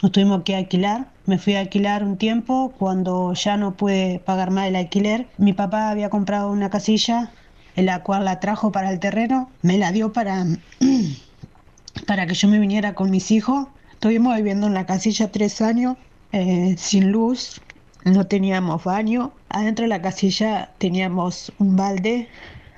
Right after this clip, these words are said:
donde mis hijos hacían sus necesidades. Yo pedí ayuda, pedí por todos lados, pero nunca tuve una respuesta.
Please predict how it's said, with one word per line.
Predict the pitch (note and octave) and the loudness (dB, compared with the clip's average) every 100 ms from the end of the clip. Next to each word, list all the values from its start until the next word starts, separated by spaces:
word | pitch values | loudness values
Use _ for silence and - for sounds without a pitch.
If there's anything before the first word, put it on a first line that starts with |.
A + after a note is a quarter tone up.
| - | -4
donde | F#3+ G3 G#3+ | 0 4 4
mis | G#3 - | 2 0
hijos | G#3 A3 G#3 G3 - - - - - - - - - - - | 0 0 0 -2 -6 -14 -20 -20 -20 -20 -20 -20 -20 -20 -8
hacían | G3+ - G#3 G3+ F3+ | -6 -2 -2 -2 -2
sus | F#3 F3 | 0 0
necesidades. | F#3+ F#3+ F3+ F3+ F#3 - F#3 F#3+ G3+ A#3+ - - - - - | 0 2 2 2 0 2 2 2 -2 -4 -8 -20 -20 -20 -8
Yo | - F#3+ | -4 -2
pedí | G3+ G3+ G#3 | 0 0 0
ayuda, | G3+ - G#3 A3+ A3+ A3 | -2 -2 0 0 0 -2
pedí | F#3 E3+ F#3 | -4 -2 0
por | F#3 F#3+ | 0 -2
todos | F#3+ F#3+ | -2 0
lados, | F#3 F#3 G3 G3 | 0 0 -2 -2
pero | F3+ F3 | -2 -2
nunca | F#3 G3+ | -2 -2
tuve | F#3+ G3 G3+ | 0 2 2
una | F#3 F3 | 0 -2
respuesta. | E3+ - F#3+ F#3+ C4 | -4 -2 -4 0 -2